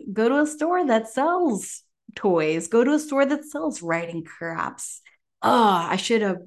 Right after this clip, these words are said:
got my bag of toys. <sighs> Anyway, I know this is, like, YouTube and stuff like that, so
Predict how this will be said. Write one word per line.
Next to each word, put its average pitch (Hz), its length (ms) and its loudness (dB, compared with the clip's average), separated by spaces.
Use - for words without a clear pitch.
got 196 240 -2
my 185 120 -6
bag 175 320 -2
of 139 100 -6
toys. 170 720 -4
<sighs> - 40 -14
Anyway, 165 360 -2
I 208 100 2
know 190 160 4
this 170 140 -4
is, 160 200 -6
like, - 220 -8
YouTube - 540 -6
and - 140 -6
stuff - 160 -20
like - 100 -14
that, - 300 -8
so - 340 -12